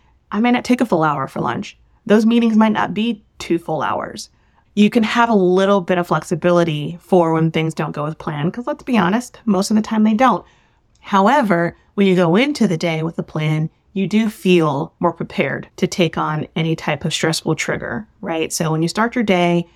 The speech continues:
with planning, a positive attitude, you're priming yourself to be calm before entering a triggering situation, which helps when dealing with a stressful situation.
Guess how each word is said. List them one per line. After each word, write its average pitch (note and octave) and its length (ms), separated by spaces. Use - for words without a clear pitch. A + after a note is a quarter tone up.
with - 160
planning, G3+ 500
a F3 60
positive G#3 340
attitude, F3 720
you're F3+ 100
priming G#3 640
yourself D#3 540
to G3+ 100
be F3+ 120
calm D#3+ 680
before F3 280
entering D#3+ 300
a D3 60
triggering C#3+ 360
situation, - 640
which G3+ 180
helps A3+ 220
when A#3+ 140
dealing A#3+ 340
with F#3 160
a D#3+ 40
stressful C#3+ 300
situation. - 640